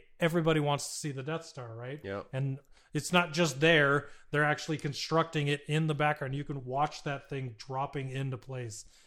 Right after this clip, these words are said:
Speaker 1: as that
Speaker 2: Well,
Speaker 1: scene's going on.
Speaker 2: and the whole scene is those two fighting, but it's not just them fighting about some idea. They're fighting over the thing that's in the background, the Death Star, that ultimately
Speaker 1: Yep.
Speaker 2: Tarkin ends up taking over, which,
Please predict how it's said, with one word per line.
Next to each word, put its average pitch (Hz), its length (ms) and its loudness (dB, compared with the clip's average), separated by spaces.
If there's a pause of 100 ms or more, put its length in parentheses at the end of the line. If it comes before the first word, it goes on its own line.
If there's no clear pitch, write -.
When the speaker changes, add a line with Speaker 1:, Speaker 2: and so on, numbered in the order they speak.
(140)
Speaker 1:
as 123 160 -6
that 120 100 -6
Speaker 2:
Well, 156 200 8
Speaker 1:
scene's 127 140 0
going 120 220 -4
on. 113 300 -4 (260)
Speaker 2:
and 202 180 4
the 165 60 0
whole 170 220 0
scene 156 400 0
is 117 300 -2
those 139 280 0
two 143 220 -2
fighting, 98 840 -2 (500)
but 143 60 6
it's 143 120 2
not 175 240 6
just 143 240 -2
them 143 320 2
fighting 131 580 4
about 117 360 2
some 131 280 4
idea. 110 320 0
They're 131 200 2
fighting 151 560 2
over 123 200 0
the 120 140 -2
thing 131 340 2
that's 120 200 -2
in 117 100 0
the 110 80 -2
background, 101 720 2
the 123 60 0
Death 123 260 2
Star, 60 460 -10 (480)
that 120 200 0 (200)
ultimately 135 640 0
Speaker 1:
Yep. 110 140 -8
Speaker 2:
Tarkin 120 640 -2
ends 113 220 -6
up 110 300 -2
taking 110 340 -6
over, 110 300 -4
which, 101 560 -12